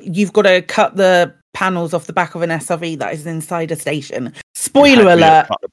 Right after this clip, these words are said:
Speaker 2: panels. Right, go on.
Speaker 1: Okay. <laughs> So, um, you go into, you go into a station, you cut the panels off a, um, a, um, S R V,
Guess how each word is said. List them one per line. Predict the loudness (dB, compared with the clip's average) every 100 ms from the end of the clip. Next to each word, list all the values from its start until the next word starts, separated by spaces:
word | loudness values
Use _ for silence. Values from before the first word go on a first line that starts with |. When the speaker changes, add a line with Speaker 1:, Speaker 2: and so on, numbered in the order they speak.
| -12
Speaker 2:
panels. | -12 -12 -18 _
Right, | -14 -10
go | -2
on. | 0
Speaker 1:
Okay. | 2 2 2 -2 2 0 2 -2 -2 -8 -14
<laughs> | _ _ _
So, | -6 2 4 6 6
um, | 4 2
you | 0
go | 2 2
into, | 2 0 0
you | -2
go | 0 0
into | 0
a | -2
station, | -4 -6 -8 -10 -12 -16
you | -6
cut | -6
the | -4
panels | -8 -8
off | -8 -2
a, | 0 0 0
um, | -2 -4 -10 -4
a, | -2 -2 -4 -8 -10 -10
um, | -6 -4 -4 -6 -8 -18 _
S | -4 -2
R | -2
V, | -2 -6